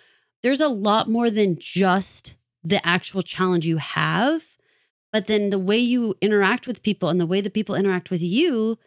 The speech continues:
can be exhausting on a whole other level. And, and we play that game all the time, when to tell someone. Same like Tess is gonna play that game. When do you tell someone? Because it changes everything.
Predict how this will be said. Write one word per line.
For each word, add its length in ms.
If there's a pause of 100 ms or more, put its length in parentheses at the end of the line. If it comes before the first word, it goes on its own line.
(440)
can 160
be 260
exhausting 800
on 160
a 40
whole 240
other 240
level. 540 (240)
And, 260
and 160
we 120
play 160
that 180
game 180
all 80
the 100
time, 340
when 420
to 120
tell 420
someone. 760 (800)
Same 220
like 180
Tess 260
is 120
gonna 200
play 180
that 140
game. 200
When 280
do 80
you 160
tell 480
someone? 500
Because 300
it 200
changes 580 (120)
everything. 800